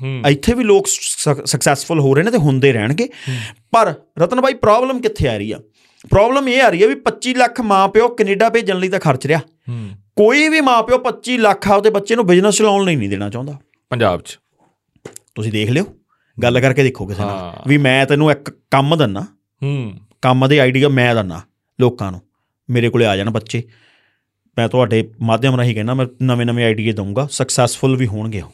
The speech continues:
Speaker 1: ਹੂੰ।
Speaker 2: ਮੈਂ ਕਹਿੰਦਾ ਵੀ ਦਸ ਪਰਸੈਂਟ ਵੀ ਮਾਂ ਪਿਓ ਜੇ ਰੈਡੀ ਹੋ ਜਾਣ।
Speaker 1: ਹੂੰ।
Speaker 2: ਰਿਸਕ ਨਹੀਂ ਲੈਣਾ ਚਾਹੁੰਦੇ ਉਹ ਆਪਦੇ ਬੱਚੇ 'ਤੇ।
Speaker 1: ਹੂੰ।
Speaker 2: ਉਹ ਇਹ ਸੋਚਦੇ ਨੇ ਵੀ ਨਾ, ਨਾ, ਨਾ, ਨਾ, ਇੱਥੇ ਨਹੀਂ, ਇੱਥੇ ਨਹੀਂ ਕੁਛ ਹੋਣਾ।
Speaker 1: ਹੂੰ।
Speaker 2: ਤੇ ਬੱਚੇ ਨੇ ਉਹ ਸਟਰਗਲ ਕਰਨੀ ਵੀ ਨਹੀਂ ਇੱਥੇ।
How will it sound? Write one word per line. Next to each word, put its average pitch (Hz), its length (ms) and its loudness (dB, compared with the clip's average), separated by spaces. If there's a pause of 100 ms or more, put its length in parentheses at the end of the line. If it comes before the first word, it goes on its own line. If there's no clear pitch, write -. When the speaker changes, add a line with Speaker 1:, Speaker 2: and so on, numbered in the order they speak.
Speaker 1:
ਹੂੰ। 113 200 -10 (340)
Speaker 2:
ਮੈਂ 120 220 2
ਕਹਿੰਦਾ 131 180 0
ਵੀ 135 160 0 (340)
ਦਸ 135 240 2
ਪਰਸੈਂਟ 143 360 -2
ਵੀ 147 120 0
ਮਾਂ 127 200 0
ਪਿਓ 120 120 -4
ਜੇ 117 120 -4
ਰੈਡੀ 104 240 -4
ਹੋ 101 120 -10
ਜਾਣ। 101 120 -10 (580)
Speaker 1:
ਹੂੰ। 98 160 -16 (240)
Speaker 2:
ਰਿਸਕ - 240 2
ਨਹੀਂ 226 120 0
ਲੈਣਾ 214 180 2
ਚਾਹੁੰਦੇ 208 220 -8
ਉਹ 202 60 -12 (280)
ਆਪਦੇ 135 160 2
ਬੱਚੇ 127 240 -2
'ਤੇ। 127 120 -10 (260)
Speaker 1:
ਹੂੰ। 107 160 -14 (340)
Speaker 2:
ਉਹ 151 160 4
ਇਹ 196 140 6
ਸੋਚਦੇ 156 300 2
ਨੇ 151 80 0
ਵੀ 165 80 -2
ਨਾ, 160 180 -2
ਨਾ, 156 120 -6
ਨਾ, 143 120 -8
ਨਾ, 131 100 -8
ਇੱਥੇ 131 260 -8
ਨਹੀਂ, 104 160 -12 (200)
ਇੱਥੇ 123 180 -8
ਨਹੀਂ 139 80 -6
ਕੁਛ 113 180 -10
ਹੋਣਾ। 87 120 -12
Speaker 1:
ਹੂੰ। - 380 -16
Speaker 2:
ਤੇ 247 140 4 (100)
ਬੱਚੇ 185 420 -2
ਨੇ 262 60 -2
ਉਹ 285 100 4
ਸਟਰਗਲ 240 300 0
ਕਰਨੀ 196 360 0
ਵੀ 185 80 -4
ਨਹੀਂ 185 100 -2
ਇੱਥੇ। 190 220 -8